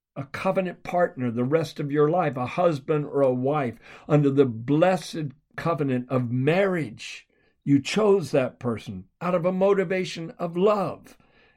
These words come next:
And God does the same for those who are included in his bride. Now let me ask the question, who does God choose?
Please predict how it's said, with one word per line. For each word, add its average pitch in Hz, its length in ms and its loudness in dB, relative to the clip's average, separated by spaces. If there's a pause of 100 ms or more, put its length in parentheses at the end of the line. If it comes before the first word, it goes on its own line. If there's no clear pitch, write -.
(120)
And 120 200 -2
God 139 400 2
does 131 300 2
the 131 100 -6
same 147 420 -2
for 123 140 -6
those 127 400 0
who 123 100 -2
are 120 100 0
included 117 640 -2
in 110 180 -4
his 110 260 -4
bride. 113 560 -6 (1160)
Now 214 220 0
let 185 240 4
me 143 160 2
ask 127 240 -4
the 127 80 -4
question, 123 720 -2 (520)
who 262 280 6
does 196 300 2
God 107 440 -6
choose? - 760 -8